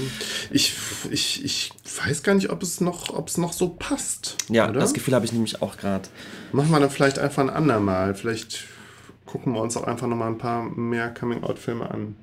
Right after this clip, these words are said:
Speaker 2: Ja, ja.
Speaker 1: Dann lass uns doch jetzt zum Nachklapp schreiten, oder?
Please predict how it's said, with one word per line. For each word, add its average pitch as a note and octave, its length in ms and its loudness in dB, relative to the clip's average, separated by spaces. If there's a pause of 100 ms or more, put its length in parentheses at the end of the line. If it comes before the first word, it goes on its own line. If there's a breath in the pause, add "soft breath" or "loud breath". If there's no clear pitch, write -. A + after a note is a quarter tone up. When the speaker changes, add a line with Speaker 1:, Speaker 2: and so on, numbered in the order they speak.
(100)
Speaker 2:
Ja, B2 160 0 (500)
ja. B2+ 220 -4 (920)
Speaker 1:
Dann G#2 140 4
lass G2+ 200 4
uns B2 160 4
doch G#2 160 -2
jetzt G#2 260 0
zum G#2 140 2
Nachklapp F2+ 520 -4
schreiten, - 480 -6
oder? D3 380 0